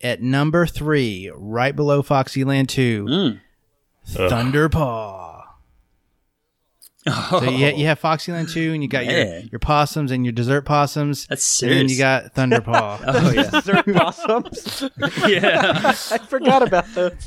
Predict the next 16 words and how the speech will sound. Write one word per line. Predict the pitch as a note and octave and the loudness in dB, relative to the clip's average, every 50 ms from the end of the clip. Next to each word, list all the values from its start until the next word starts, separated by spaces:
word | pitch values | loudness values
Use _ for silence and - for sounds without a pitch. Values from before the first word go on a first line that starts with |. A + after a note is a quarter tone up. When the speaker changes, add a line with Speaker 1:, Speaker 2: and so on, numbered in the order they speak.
| - E3 E3 E3 D#3 D3+ - | -16 -16 -18 -18 -18 -16 -16
Speaker 2:
<laughs> | - - - - - - - D#3 C#3 - | -14 -14 -12 -10 -10 -10 -8 -6 -2 0
Yeah, | G#3 - F3+ - | 0 0 0 0
oh, | G3+ G3 G#3 | 0 0 -2
for | A3 - C3+ B2+ | -2 -8 -8 -6
sure. | - - C#3+ E3+ | -6 -4 -4 -2
Speaker 1:
Speaking | - - - - A#2 C3 B2 A#2 - - - | -2 0 4 6 6 6 6 4 4 4 6
Speaker 3:
Oh, | - - - | 6 6 6
Speaker 1:
of | - | 4
Speaker 3:
yeah. | - | 4
Speaker 1:
dessert | G3+ - C#3 C3+ D3+ D3+ D#3+ E3+ E3 | 2 0 2 2 2 2 2 2 0
paw-, | - - B2 A#2 A#2 A#2 A2 - - | -2 -2 0 0 0 -2 -2 -4 -6
uh, | A#2 B2 B2+ B2 | -6 -4 -4 -4
po-, | A2 - C3+ | -4 -2 -2
uh, | B2+ - - B2+ C3 B2 A#2+ A#2 G2+ - - | -4 -4 -4 -6 -6 -4 -6 -6 -8 -10 -8
dessert | B2 B2 D3 D#3 D3+ | -4 0 0 0 0
possums, | C#3 D3+ D#3 D#3 D#3 - - B2 A2+ A2+ A2 - - | 0 0 0 0 -2 -2 -4 -6 -6 -6 -6 -10 -14